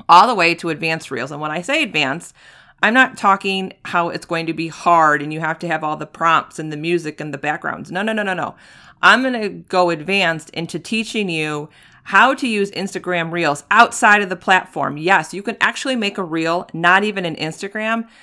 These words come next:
And I'm gonna show you how you can batch your reels on a day where it fits your schedule. You can batch them and have them ready to go so you can get on with your life and your business later in the week.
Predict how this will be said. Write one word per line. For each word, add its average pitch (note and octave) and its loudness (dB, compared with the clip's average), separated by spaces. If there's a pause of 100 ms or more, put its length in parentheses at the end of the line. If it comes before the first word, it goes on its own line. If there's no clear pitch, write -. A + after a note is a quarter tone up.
And G3 2
I'm A3 6
gonna B3+ -2
show A3 -6
you G#3+ 0
how G3 0
you F#3 0
can F3 -8
batch F3+ -2
your F#3+ -6
reels F3 -4 (640)
on G3 6
a F#3 2
day G3 2
where F3+ 4
it E3+ 2
fits - -4
your G3+ -2
schedule. F#3 -2
You E3 -6
can E3 -6
batch F#3 0
them E3+ -2
and E3+ -8
have E3+ -4
them D#3+ -8
ready F3+ -2
to F3 -8
go D3+ -2 (340)
so G#3+ -2
you A#3 -6
can A3+ -4
get G#3+ 0
on G3+ 0
with F3 -6
your E3+ -6
life E3+ 0
and E3 -8
your E3 -4
business F3 -2
later D#3+ -4
in D3+ -8
the D3 -8
week. C#3+ -8